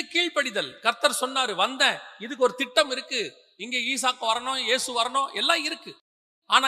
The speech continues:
என் வாஞ்சை என்ன தெரியுமா? இன்னும் ஒன்று வருகிறது, அதன் மேல் வாஞ்சியா இருக்கிறது." இப்ப நீங்க இயேசு கிட்ட வந்துட்டீங்க, இங்க அவருடைய ரத்தத்தால கழுவப்பட்டுட்டீங்க, கர்த்தர் உங்களை ஆசீர்வதிக்கிறாரு, நீங்க ஊழியத்துக்கு ஒப்பு கொடுக்குறீங்க, நிறைய காரியங்கள் செய்றீங்க.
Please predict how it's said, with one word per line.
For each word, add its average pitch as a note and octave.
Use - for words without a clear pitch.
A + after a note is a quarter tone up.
என் E4+
வாஞ்சை D#4
என்ன A#3+
தெரியுமா? F#3
இன்னும் D#4
ஒன்று C4
வருகிறது, G3
அதன் G3
மேல் G#3
வாஞ்சியா D#3+
இருக்கிறது." C3
இப்ப C#4
நீங்க D4
இயேசு C#4
கிட்ட D#4+
வந்துட்டீங்க, C#4
இங்க C4
அவருடைய B3+
ரத்தத்தால C#4+
கழுவப்பட்டுட்டீங்க, C4+
கர்த்தர் D4+
உங்களை C4
ஆசீர்வதிக்கிறாரு, B3+
நீங்க A#3+
ஊழியத்துக்கு C#4+
ஒப்பு B3+
கொடுக்குறீங்க, C4+
நிறைய F#3+
காரியங்கள் D#4+
செய்றீங்க. C4